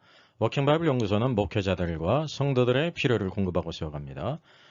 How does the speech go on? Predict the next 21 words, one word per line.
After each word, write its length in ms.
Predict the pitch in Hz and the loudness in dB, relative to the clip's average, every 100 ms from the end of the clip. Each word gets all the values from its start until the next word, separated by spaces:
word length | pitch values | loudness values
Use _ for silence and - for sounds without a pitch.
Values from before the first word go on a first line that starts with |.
| _ | _
구독, 320 | - 117 151 | -2 2 2
좋아요를 360 | - 147 123 107 | 4 2 4 2
누르시면 560 | 95 87 - 78 117 143 | 0 -2 -4 -4 -4 -2
새 160 | 151 | 0
영상을 380 | 135 123 120 113 | 2 2 2 0
쉽게 280 | 98 - 156 | -2 2 2
볼 140 | 131 | 2
수 140 | 104 101 | 0 0
있고 360 | 90 - 147 | 0 2 2
모두 480 | 147 104 98 98 139 | 4 4 4 4 2
무료임을 540 | 123 107 101 98 151 - | 2 2 2 2 0 0
알려드립니다. 920 | 98 85 - 71 135 131 127 139 175 _ _ _ _ _ _ _ _ _ _ _ _ _ _ _ - - - - _ _ | 0 0 -2 -6 -8 -8 -6 -6 -6 _ _ _ _ _ _ _ _ _ _ _ _ _ _ _ -20 -20 -20 -20 _ _
잠언 480 | - 107 104 123 147 | 8 10 12 10 8
이십삼 480 | 107 - 107 98 95 | 2 0 0 0 4
장 260 | 107 143 110 | 4 4 -4
이십삼 500 | 95 - - 95 85 | -8 -6 -4 -4 0
절, 320 | 90 139 180 - - - _ | 2 2 -2 -12 -20 -20 _
"진리를 680 | - 113 113 120 117 123 165 | -4 0 4 6 6 4 2
사되 580 | 156 120 110 92 90 85 - | 0 0 2 2 2 2 0
팔지는 680 | - 101 98 92 110 135 | 0 0 0 0 0 -2
말라." 640 | 151 101 85 78 71 - | 0 0 0 -2 -6 -8